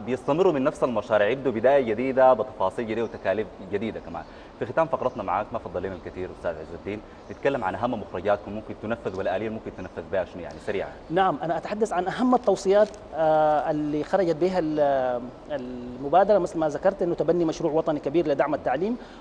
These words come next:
Speaker 2: وإلزام الحكومة بدعم مجانية التعليم وتقديم الوجبة المدرسية خاصة في المناطق الأكثر فقرًا، وتكوين وتنسيق آلية تجمع جميع ال-، الجهات ذات الصلة في وضع الاستراتيجية الوطنية للوجبة المدرسية، وكذلك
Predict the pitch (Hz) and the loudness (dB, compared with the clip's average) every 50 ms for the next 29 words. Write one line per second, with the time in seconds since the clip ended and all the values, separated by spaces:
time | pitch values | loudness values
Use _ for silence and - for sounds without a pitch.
0 | - - - - 139 151 151 151 - 175 165 156 139 175 208 208 185 - - 151 | -20 -14 -6 2 6 6 6 6 6 2 -2 0 2 2 2 2 2 0 0 0
1 | - 175 170 156 156 151 180 160 165 151 147 139 143 147 151 165 160 156 139 - | 0 2 2 2 4 4 4 2 4 0 0 2 2 2 4 4 2 0 0 0
2 | 151 131 131 160 185 185 160 - 156 120 131 175 170 160 151 160 170 160 151 156 | 2 2 2 2 2 2 0 -2 -2 -2 0 0 0 2 2 0 0 2 0 0
3 | 143 139 139 143 139 135 139 131 - 185 190 190 185 - 196 220 - - 208 156 | 0 2 0 -2 -2 -2 -6 -6 -4 0 0 0 2 2 -2 -2 0 -2 -2 0
4 | 165 156 147 151 151 147 156 147 123 143 139 139 - 170 - - - 147 - - | 0 0 0 2 0 0 0 -2 -2 -2 -4 -2 -6 -8 -6 -4 -4 -4 -2 -2
5 | 175 175 185 185 175 160 151 - 143 - - 196 208 214 214 190 175 160 - 156 | -2 2 2 2 2 2 -2 -2 -6 -4 0 0 0 2 2 2 0 0 0 -4
6 | 143 - - 202 185 - - 175 165 160 180 185 175 175 170 170 - - - - | -4 -2 0 -2 -2 0 0 0 2 2 2 4 4 4 4 2 0 -12 -16 -16
7 | - - - - 185 175 185 165 147 143 139 151 156 185 214 180 175 180 160 160 | -18 -4 0 0 2 2 2 2 2 0 0 0 0 2 2 2 2 2 2 2
8 | 156 147 143 143 147 165 165 143 160 147 - 151 - - 196 196 202 196 165 151 | 0 0 0 -2 0 0 0 2 2 0 0 -2 -4 0 0 2 4 4 2 2
9 | 143 135 - 156 151 147 156 202 190 170 165 165 156 - - - 160 151 151 - | -2 -4 -2 -2 0 4 4 4 4 4 0 0 -2 -4 -4 -2 2 2 2 2
10 | 156 147 160 180 170 147 143 139 139 151 151 165 160 151 143 143 135 143 151 143 | 0 0 2 4 4 4 2 0 0 0 0 2 0 0 0 0 0 0 -2 0
11 | 139 147 143 139 131 139 135 - 180 180 175 180 165 196 196 190 | 0 -2 -2 0 -2 -2 -4 -2 -2 0 0 2 2 2 2 2